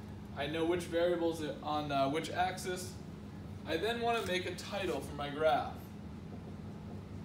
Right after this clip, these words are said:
And so the title is usually going to go dependent variable versus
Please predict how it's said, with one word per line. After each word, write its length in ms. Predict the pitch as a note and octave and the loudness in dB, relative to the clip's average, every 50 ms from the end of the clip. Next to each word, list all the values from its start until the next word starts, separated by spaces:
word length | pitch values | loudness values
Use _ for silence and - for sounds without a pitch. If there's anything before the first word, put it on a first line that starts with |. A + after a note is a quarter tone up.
| - - - - - - - - - - - - - - - - - - - - - - | -10 -10 -10 -10 -10 -10 -10 -10 -10 -10 -10 -10 -10 -10 -10 -8 -8 -10 -8 -8 -8 -6
And 140 | D3 D3+ D#3 | -6 -6 -2
so 180 | D#3 E3+ F3+ F3+ | 4 6 6 6
the 120 | E3+ F3+ | 6 4
title 600 | F3+ - - A#3+ A#3+ A#3+ - F3 E3 F3 G3 - - - - - - - - - - - | 0 0 -2 0 2 4 6 6 6 6 6 0 -4 -8 -8 -10 -10 -10 -10 -8 -2 0
is 180 | E3 E3+ E3+ | 0 0 2
usually 340 | F#3 G3+ G#3+ G#3 A3 A3 G#3+ | 0 -2 -2 -2 -2 -2 -2
going 240 | F#3+ G3 G3+ G#3 G#3 | -2 -2 -2 -2 -2
to 100 | G#3 G3+ | -4 -2
go 400 | E3+ D#3 D3 D3 D3+ D3+ D3+ D3+ - - - - - - | 0 0 2 2 2 0 0 -2 -6 -8 -10 -10 -10 -6
dependent 540 | F#3+ A3+ A#3 A3+ - A#3 G#3+ G#3 G#3 G3 F3+ | -4 -2 -2 0 0 0 0 0 -2 0 6
variable 560 | F3+ F3+ F3+ F3+ F3+ E3+ F3+ F3+ F3 F3 F3 | 8 8 10 8 8 6 6 4 4 4 4
versus 320 | D3+ D#3 D#3 D#3 D#3+ D#3 | 2 0 0 -2 -4 -6